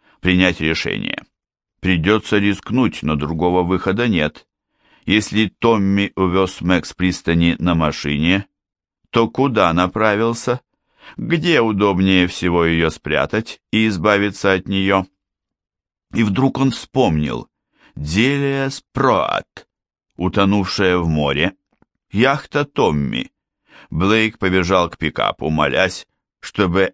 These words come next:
эта сиделка увезла Ноя подальше от берега в безопасное место, но боялся худшего. Рассчитывая, что шум шторма заглушит её движение, Мэг медленно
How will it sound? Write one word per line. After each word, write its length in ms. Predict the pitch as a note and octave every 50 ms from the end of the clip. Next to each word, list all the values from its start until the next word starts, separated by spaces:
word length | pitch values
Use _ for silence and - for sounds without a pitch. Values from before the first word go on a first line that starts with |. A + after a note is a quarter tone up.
| _ _
эта 260 | - F2+ F2+ - G2
сиделка 640 | F2+ - - G2+ G2 F#2 A2+ D3 C#3 A2+ F#2 - E2
увезла 520 | D#2+ D#2+ D#2 D#2 E2+ E2 D#2 E2+ F2 E2+
Ноя 520 | E2 E2 E2+ E2+ E2 D#2 D#2 D#2 D2+ C#2+ _ _ _ _ _
подальше 520 | - G2+ F#2+ E2 F2 F#2 E2+ D2+ - - F2
от 140 | F2+ G2
берега 500 | G#2+ G#2+ A2+ G2 E2+ D#2 D#2 C#2+ D#2+ D#2+
в 40 | D2+
безопасное 720 | D2+ F2 E2 G2 F2+ D#2+ F#2 E2 D#2 - - D2+ D#2+ D#2 D#2
место, 520 | D#2+ F#2+ B2+ C#3 C3+ - _ D#3 D3+ D3 _ _ _ _ _ _ _ _ _ _ _ _ _ _ _ _ _ _ _ _ _ _
но 260 | - - D2+ F#2 A2+ A#2
боялся 800 | - C3 B2 G2+ D#2 D#2+ D#2+ D#2+ E2 E2+ - - - F#2+ F2
худшего. 840 | - - - - C#2 C#2+ - _ - - - - G1+ - - - - _ _ _ _ _ _ _ _ _ _ _ _ _ _ _ _ _ _ _ - - - - _
Рассчитывая, 920 | F2 G#2 A#2 A#2 A2+ - - D3+ D#3 - - D3+ D3 C#3 C#3 C3+ C3+ C3
что 240 | C3 - _ B2+ A2+
шум 440 | A2+ - - C3+ C3+ B2 A2+ - _ _ _ _ _ _ _
шторма 800 | - - - _ - A2 A2 G#2 F#2 F2+ F#2+ F#2 F2+ E2+ - _ _
заглушит 680 | - E2+ G2 F#2+ F2 F2 F2+ F2+ E2 - G#2 G#2 G#2 -
её 180 | A2 A2+ A#2
движение, 800 | A2+ A2 G#2+ A#2 A2+ G#2+ A#2+ A#2 A#2 A#2 A#2 A#2+ A#2+ A#2+ B2 B2+ _ _ _ _ _ - - _
Мэг 400 | - - G2+ A#2 C3 C3 - -
медленно 760 | G#2 A2+ B2+ C3 B2+ A#2 B2 B2 B2 A#2+ A#2+ A#2 A#2+ A2+ -